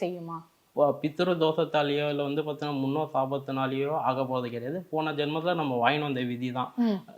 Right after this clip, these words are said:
Speaker 2: தாயின் சிரசம்சம் வந்து நம்ம பிறக்கும் போதே திதி, கரணம், அஷ்டவர்க்கம், நூத்தி எட்டு பரல்னு குத்தி கித்தி
Speaker 1: ம்.
Speaker 2: லப்பர் ஸ்டாம்ப் குத்தி தான் வெளியில அனுப்பிச்சுடுறாங்க. பிறக்கும் போதே நம்ம அப்படியே வந்து பார்த்தீங்கன்னா வான்வெளி மண்டலத்துல ஒரு போட்டோ எடுத்த மாதிரி தான்.
Speaker 1: ம்.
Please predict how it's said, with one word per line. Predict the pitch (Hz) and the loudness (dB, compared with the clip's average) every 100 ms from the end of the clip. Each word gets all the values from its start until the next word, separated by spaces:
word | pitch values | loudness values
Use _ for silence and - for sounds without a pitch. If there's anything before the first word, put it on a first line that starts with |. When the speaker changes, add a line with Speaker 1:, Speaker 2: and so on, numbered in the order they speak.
| - | 6
Speaker 2:
தாயின் | 127 165 175 | 8 8 6
சிரசம்சம் | 170 156 165 165 143 | 2 2 4 2 0
வந்து | 147 147 | 0 0
நம்ம | 165 147 131 | 0 0 2
பிறக்கும் | 135 143 156 151 | 2 2 0 -2
போதே | 143 160 160 | -2 -2 -2
திதி, | 139 147 139 | -2 -2 2
கரணம், | 143 139 147 | 2 2 0
அஷ்டவர்க்கம், | 135 - 143 135 139 135 | -2 -2 0 0 0 0
நூத்தி | 143 139 | -2 -4
எட்டு | 139 135 | -6 -2
பரல்னு | 131 131 143 143 151 | 0 0 0 -2 -2
குத்தி | 139 131 147 139 | -4 -6 -4 -4
கித்தி | 135 170 208 - | -4 -6 -6 -6
Speaker 1:
ம். | 226 214 180 | -2 0 2
Speaker 2:
லப்பர் | 127 156 - | 2 2 2
ஸ்டாம்ப் | 156 | -2
குத்தி | 139 135 | -2 -2
தான் | 143 147 | -2 0
வெளியில | 143 131 139 127 | 0 0 2 0
அனுப்பிச்சுடுறாங்க. | 123 123 120 120 113 | -2 -6 -6 -6 -2
பிறக்கும் | 127 139 160 | 0 0 0
போதே | 151 147 185 - - - | 0 0 0 -2 -16 -12
நம்ம | - 127 127 131 123 | 0 2 4 6 6
அப்படியே | - 143 147 165 | 4 2 4 4
வந்து | 170 160 | 4 0
பார்த்தீங்கன்னா | 160 139 | 2 8
வான்வெளி | 151 160 160 | 10 10 6
மண்டலத்துல | 147 139 143 | 4 0 0
ஒரு | 143 | 0
போட்டோ | 135 156 151 | 4 4 4
எடுத்த | 139 135 | 2 2
மாதிரி | 131 127 123 | 2 0 0
தான். | 127 110 | -2 -4
Speaker 1:
ம். | - 220 196 | -4 -2 -2